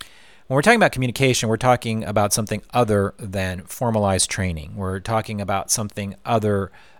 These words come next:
than, uh, reviewing the specific policies and procedures. We're talking about something that's, by its nature, more informal and, by its nature, more frequent. So another way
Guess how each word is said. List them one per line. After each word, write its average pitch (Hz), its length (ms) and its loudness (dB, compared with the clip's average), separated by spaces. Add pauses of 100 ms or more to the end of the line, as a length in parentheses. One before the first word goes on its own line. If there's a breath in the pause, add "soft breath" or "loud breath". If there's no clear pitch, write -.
than, 92 580 -2 (120)
uh, 87 540 -8
reviewing 107 880 0
the 98 100 -2
specific - 720 0
policies 101 580 2
and 92 80 -6
procedures. 87 800 -6 (400 loud breath)
We're 127 80 -6
talking 143 300 4
about 117 200 4
something 110 260 -2
that's, - 380 0 (480)
by 98 220 -2
its - 140 -2
nature, 156 240 0
more 95 180 0
informal 95 480 0 (840 loud breath)
and, 175 440 0 (220)
by 104 120 2
its - 140 2
nature, 104 400 -2
more 98 440 -4
frequent. - 720 -8 (640 soft breath)
So 135 560 4 (240)
another 202 520 4
way 87 580 0